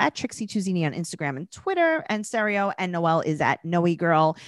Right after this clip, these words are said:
Check out other podcasts, ninety Day Fiancé Trash Talk, Teen Mom Trash Talk. I'm a stand-up comedian here in New York City. You can check out all of my upcoming shows at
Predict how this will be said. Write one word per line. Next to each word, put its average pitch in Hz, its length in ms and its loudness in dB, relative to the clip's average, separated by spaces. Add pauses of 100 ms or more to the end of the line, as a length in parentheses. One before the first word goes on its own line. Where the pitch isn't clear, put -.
(120)
Check - 180 -2
out 302 80 4
other 175 240 6
podcasts, 156 580 0
ninety 202 360 -2
Day 160 140 0
Fiancé 143 460 -4
Trash 143 300 -6
Talk, 214 180 0
Teen 330 300 -4
Mom 240 180 0
Trash 170 340 0
Talk. 208 280 -2 (200)
I'm 294 140 2
a 311 60 2
stand-up 262 340 0
comedian 226 340 0
here 202 200 0
in 180 60 0
New 185 60 0
York 180 140 -2
City. 262 240 0
You 262 80 2
can 262 180 -2
check 247 220 -2
out 226 140 4
all 226 180 6
of 214 80 0
my 208 140 0
upcoming 190 340 -2
shows 202 320 0
at 202 240 0